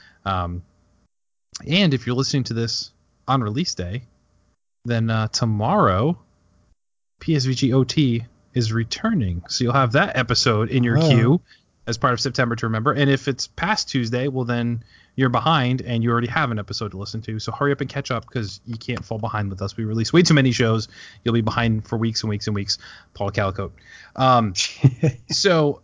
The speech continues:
Speaker 1: uh, let's, let's do what we're here to do, and that's talk about video games primarily. So let's jump into what we've been playing. Uh, Josh, sir, I will let you go first as our guest tonight.
Speaker 2: Oh, wow. That's so very nice of you.
Speaker 1: <laughs>
Speaker 2: Uh, okay, well,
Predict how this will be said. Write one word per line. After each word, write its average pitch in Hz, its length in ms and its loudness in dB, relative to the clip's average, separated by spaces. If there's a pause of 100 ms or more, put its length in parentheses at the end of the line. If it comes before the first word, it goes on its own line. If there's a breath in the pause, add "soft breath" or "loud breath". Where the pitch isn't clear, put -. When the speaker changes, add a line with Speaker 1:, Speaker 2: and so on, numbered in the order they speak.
Speaker 1:
uh, 139 240 2
let's, 175 320 -2
let's 151 220 -2
do 160 120 4
what 151 40 2
we're 147 160 2
here 196 200 4
to 139 140 0
do, 120 200 0
and 117 80 -2
that's 113 140 -2
talk 120 200 -2
about 113 160 -4
video 120 160 0
games 113 220 -2
primarily. 143 500 2
So 131 340 0
let's 131 240 -2
jump 135 200 0
into 131 180 -2
what 123 100 -2
we've 120 100 -2
been 117 100 -4
playing. 127 360 0 (300 loud breath)
Uh, 123 160 -2
Josh, 190 340 0
sir, 160 200 0
I 220 120 -4
will 240 120 0
let 147 160 4
you 135 140 4
go 117 140 0
first 107 320 -2
as 110 100 0
our 101 140 -2
guest 101 220 -8
tonight. 139 180 4 (100)
Speaker 2:
Oh, 175 60 6
wow. 135 400 6 (160)
That's 151 180 2
so 170 200 6
very 156 200 6
nice 147 280 4
of 131 100 4
you. 139 220 0 (340 loud breath)
Speaker 1:
<laughs> 175 400 0 (420)
Speaker 2:
Uh, 160 340 6
okay, 165 420 4
well, 170 340 4